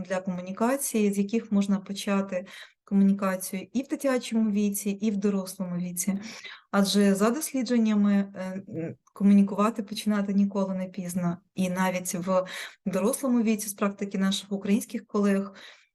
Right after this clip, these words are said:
можливо, розширення словника або введення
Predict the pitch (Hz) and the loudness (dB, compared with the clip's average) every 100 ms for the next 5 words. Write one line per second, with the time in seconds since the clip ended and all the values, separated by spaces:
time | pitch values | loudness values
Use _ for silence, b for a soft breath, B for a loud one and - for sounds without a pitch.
0 | _ 196 208 190 196 - 247 254 233 208 | _ 4 4 4 2 2 2 4 2 2
1 | 214 208 202 202 202 196 185 175 180 208 | 2 4 2 2 2 2 -2 -6 -2 -2
2 | 214 208 190 185 | 0 2 0 -2